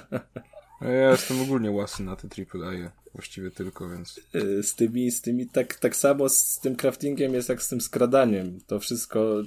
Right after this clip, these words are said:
Speaker 1: cała gra będzie stała tym, jak ten crafting zostanie zrobiony i ta eksploracja.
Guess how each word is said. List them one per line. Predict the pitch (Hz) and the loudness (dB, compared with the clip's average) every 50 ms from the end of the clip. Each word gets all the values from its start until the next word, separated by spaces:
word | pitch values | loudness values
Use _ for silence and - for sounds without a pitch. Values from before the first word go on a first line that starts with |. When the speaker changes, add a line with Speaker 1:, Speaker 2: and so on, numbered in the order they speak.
| - - | -8 -8
Speaker 1:
cała | - - 135 135 135 127 123 | 0 4 6 8 8 8 6
gra | 120 123 123 | 6 4 4
będzie | 117 120 120 117 123 | 4 2 0 0 -2
stała | - - - 123 120 117 | 0 4 4 6 6 6
tym, | 110 - 123 117 113 | 4 4 0 0 0
jak | 113 110 | 0 0
ten | - - 107 | 0 -4 -4
crafting | 104 - 110 107 104 - - 95 92 | 0 2 2 2 2 0 -4 -6 -6
zostanie | 92 90 - - 101 92 92 92 | -6 -8 -6 -4 -4 -4 -4 -6
zrobiony | 90 92 92 90 104 104 98 92 | -6 -6 -4 0 0 0 0 0
i | 90 - | -4 -2
ta | - 95 | -2 -2
eksploracja. | 92 - - - - 98 98 98 98 90 - - 95 87 | -2 -4 -8 -6 -2 0 2 2 2 2 0 -2 -4 -6